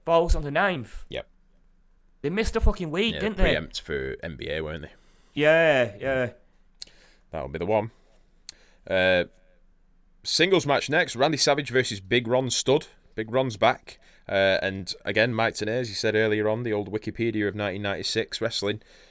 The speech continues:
Speaker 2: Ron was trained by John, and it turns out that's actually true. Uh, and also,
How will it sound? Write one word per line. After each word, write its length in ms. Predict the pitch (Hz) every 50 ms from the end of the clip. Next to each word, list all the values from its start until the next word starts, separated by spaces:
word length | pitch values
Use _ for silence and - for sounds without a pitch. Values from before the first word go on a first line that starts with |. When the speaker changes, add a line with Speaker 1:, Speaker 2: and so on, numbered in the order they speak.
| _ _ -
Speaker 2:
Ron 180 | - 113 123 123
was 140 | 110 - -
trained 280 | - 127 127 123 110
by 160 | 92 101 98
John, 340 | 92 - 123 127 117 123 131 - _ _ _ _ _ _ _ -
and 120 | - 92
it 60 | 90 -
turns 260 | - 120 113 101 107
out 120 | 104 101
that's 180 | 107 - - 127
actually 280 | 104 - - 120 104
true. 420 | - - - - 339 - 78 - - _ - - - _ _ _ _ _ - -
Uh, 60 | 95 95 95 92 -
and 100 | 95 101
also, 520 | - 113 113 107 - - 107 104 104 104